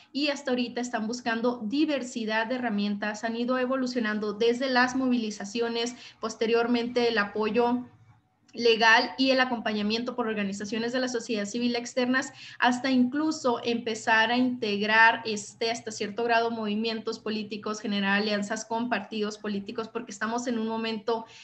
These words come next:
de elecciones, como fue en el dos mil quince, que fue también los que nos vino a topar en un principio a, a menos de un año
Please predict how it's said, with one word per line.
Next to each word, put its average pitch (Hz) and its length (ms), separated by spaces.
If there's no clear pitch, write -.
de 220 140
elecciones, 247 720
como 220 240
fue 220 140
en 226 80
el 247 100
dos 220 180
mil 233 220
quince, 247 280
que 233 120
fue 208 120
también 226 300
los 240 140
que 220 100
nos 196 220
vino 240 240
a 240 100
topar 214 360
en 226 120
un 226 140
principio 233 600
a, 196 200
a 233 100
menos 240 320
de 254 80
un 247 120
año 240 480